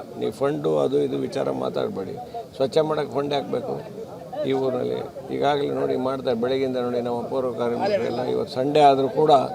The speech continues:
ಸಂಡೇ ಅವ್ರು ಕೆಲಸ ಮಾಡಲ್ಲ ಒಂದು ಗಂಟೆ ಮೇಲೆ, ಅದು ಇಲ್ಲಿವರೆಗೂ ಕೆಲಸ ಮಾಡ್ತಾರೆ. ಆ ಕೆಲಸ ತಗೊಳ್ಳೋದು ಮತ್ತು ಅವ್ರ ಪ್ರೀತಿ ವಿಶ್ವಾಸವನ್ನು ಇಟ್ಕೊಳ್ಳೋದು,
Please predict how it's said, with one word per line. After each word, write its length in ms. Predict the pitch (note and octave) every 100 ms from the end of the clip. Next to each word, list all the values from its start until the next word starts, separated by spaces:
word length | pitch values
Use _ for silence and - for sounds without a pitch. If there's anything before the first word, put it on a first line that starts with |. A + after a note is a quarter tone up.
| - - - -
ಸಂಡೇ 260 | - C#3 D3
ಅವ್ರು 220 | D3 C#3
ಕೆಲಸ 200 | C3+ C#3
ಮಾಡಲ್ಲ 380 | D3 C#3+ C#3+ B2+
ಒಂದು 300 | F#2+ G#2 A2+ A#2+
ಗಂಟೆ 180 | C3+
ಮೇಲೆ, 240 | C3 G#3+ A3+ C#4+ G#3 - D3 C#3 A3+ A#2+ - A2 C#3
ಅದು 120 | C#3+
ಇಲ್ಲಿವರೆಗೂ 420 | C#3+ D3+ D3+ D3+
ಕೆಲಸ 240 | C3+ C3 A#2+
ಮಾಡ್ತಾರೆ. 500 | A#2+ G#2+ G#2 - - A#2 - - - -
ಆ 100 | -
ಕೆಲಸ 380 | - C#3 D3 D3
ತಗೊಳ್ಳೋದು 680 | E3+ D#3+ C3+ C#3+ D3 A#2+ C#3
ಮತ್ತು 300 | D#3 B2+ -
ಅವ್ರ 220 | C3+ C3
ಪ್ರೀತಿ 420 | B2 D#3 E3+ F3+
ವಿಶ್ವಾಸವನ್ನು 800 | D#3 C#3 - C#3+ C3+ C#3 C3+ C#3
ಇಟ್ಕೊಳ್ಳೋದು, 640 | B2 C3+ C#3 C#3 C3+ B2+